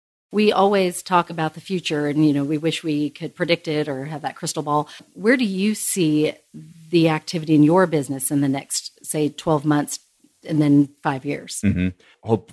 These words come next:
Speaker 2: hopefully growing incredibly, obviously.
Speaker 1: Mm-hmm.
Speaker 2: One interesting thing I've thought about when you talk about, you know,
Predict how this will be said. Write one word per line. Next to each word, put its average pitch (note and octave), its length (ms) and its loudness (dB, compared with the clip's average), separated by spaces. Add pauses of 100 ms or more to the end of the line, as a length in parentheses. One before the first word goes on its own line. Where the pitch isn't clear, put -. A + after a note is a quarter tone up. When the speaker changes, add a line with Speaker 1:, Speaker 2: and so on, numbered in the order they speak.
Speaker 2:
hopefully G#2+ 340 -2
growing G2+ 300 -2
incredibly, F2+ 680 -6
obviously. F2 600 -4
Speaker 1:
Mm-hmm. E2+ 300 -10
Speaker 2:
One C#3 160 2
interesting B2 480 -2
thing G#2+ 120 0
I've G2+ 160 -2
thought G2+ 220 0
about F2 420 -4
when F2+ 160 -6
you F2+ 60 -2
talk F2+ 200 -4
about, E2+ 360 -4
you F#2 100 -8
know, D#2 160 -10